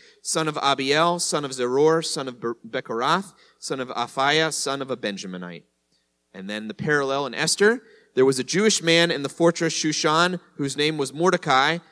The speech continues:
son of Jair, son of Shimei, son of Kish, a Benjaminite." So they're both sons of Kish, who was the father of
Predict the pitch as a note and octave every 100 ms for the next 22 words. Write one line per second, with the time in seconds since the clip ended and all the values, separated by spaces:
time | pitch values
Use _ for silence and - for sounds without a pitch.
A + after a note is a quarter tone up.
0 | - - D#3 D#3+ C#3+ C#3 C3+ D#3+ C#3 C#3+
1 | D#3+ _ - - D3+ D3+ - D3 C#3 C#3+
2 | B2 C#3 D#3 _ _ - - C3 C#3+ -
3 | B2+ D#3 D#3+ - _ _ _ _ - A#3+
4 | - - - - _ _ _ - C#3 E3+
5 | G#3 C#3+ A2 F2 D#2 _ _ _ _ _
6 | _ _ _ _ - B2+ C3 C3 D#3 F#3+
7 | - _ _ - - B2+ C3 C3 A#2 -
8 | F#3+ C#3 - - A#2+ A#2 G#2+ G#2+ - B2
9 | C3 B2+ B2 C3+ _ _ _ G2+ G#2 G#2+